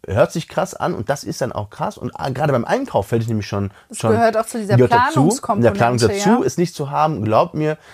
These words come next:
Speaker 1: es tut vielleicht erstmal weh, aber ihr seid hinterher ganz, ganz, ganz stolz auf euch, das zu machen. Und, und wenn ich gerade aus dieser Spirale rauskommen möchte, Proteine, Ballaststoffe,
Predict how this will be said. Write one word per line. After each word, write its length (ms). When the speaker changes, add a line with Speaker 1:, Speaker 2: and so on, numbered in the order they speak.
Speaker 1:
es 180
tut 220
vielleicht 400
erstmal 500
weh, 340
aber 540
ihr 120
seid 240
hinterher 280
ganz, 280
ganz, 260
ganz 180
stolz 280
auf 120
euch, 240
das 160
zu 100
machen. 260
Und, 120
und 140
wenn 100
ich 120
gerade 120
aus 40
dieser 140
Spirale 400
rauskommen 440
möchte, 360
Proteine, 640
Ballaststoffe, 880